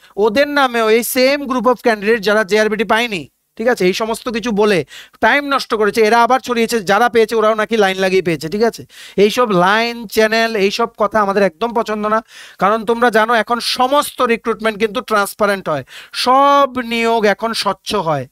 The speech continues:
ঠিক আছে? This is universal truth, this is universal truth। যখন তুমিও একটা চাকরি পাবে না, ভালো করে শুনে রাখবে, যখন তুমিও একটা চাকরি পাবে, তোমার নামেও দেখবে যারা পায়নি ওরা বলবে তুমিও লাইন লাগিয়ে পেয়েছো, ঠিক আছে? এটা একটা রীতি,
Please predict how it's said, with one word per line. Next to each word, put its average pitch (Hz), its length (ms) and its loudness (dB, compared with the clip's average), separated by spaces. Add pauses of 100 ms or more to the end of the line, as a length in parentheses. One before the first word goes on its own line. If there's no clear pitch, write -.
(140)
ঠিক 226 120 -4
আছে? 240 180 0
This 202 220 -6
is 247 140 -4 (500)
universal 240 640 2 (100)
truth, 208 220 -2 (480)
this 247 300 0
is 247 200 2 (320)
universal 214 640 0
truth। 180 300 -6
যখন 220 440 0
তুমিও 262 360 -2
একটা 277 220 -2
চাকরি 247 320 0
পাবে 247 220 2
না, 254 120 0 (560)
ভালো 156 300 2
করে 240 140 0
শুনে 220 160 -4
রাখবে, 170 200 0
যখন 180 220 -4
তুমিও 254 280 -4
একটা 262 200 -2
চাকরি 226 260 -2
পাবে, 220 240 2 (360)
তোমার 254 320 2
নামেও 254 340 0
দেখবে 233 280 0
যারা 214 260 2 (140)
পায়নি 233 500 0 (360)
ওরা 233 240 4
বলবে 220 340 0
তুমিও 254 380 -2
লাইন 226 180 2
লাগিয়ে 196 300 2
পেয়েছো, 170 200 -2
ঠিক 220 140 0
আছে? 220 120 0
এটা 226 160 2
একটা 262 240 0
রীতি, 214 420 -2